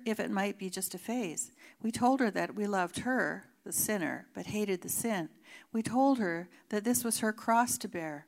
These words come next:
her thorn in the flesh, that she needed to just fight harder. And in our response,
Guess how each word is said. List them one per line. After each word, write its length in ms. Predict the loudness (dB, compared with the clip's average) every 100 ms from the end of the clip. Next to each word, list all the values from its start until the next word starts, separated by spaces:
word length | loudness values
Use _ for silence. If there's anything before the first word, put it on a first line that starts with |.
| _
her 120 | -8
thorn 440 | -8 0 4 6 4
in 140 | 2
the 80 | -4
flesh, 640 | -2 2 2 2 -4 -8 -14 -20 -20 -10
that 140 | -6 -4
she 180 | 0 2
needed 320 | 2 0 -2
to 80 | -4
just 280 | -4 -4
fight 400 | -6 0 0 0
harder. 640 | -8 -2 0 0 -2 -8 -14 _ _ -20 _ _ _ _
And 160 | -6 -4
in 220 | -2 0
our 260 | 2 2 2
response, 640 | 0 -2 -2 -2 -4 -10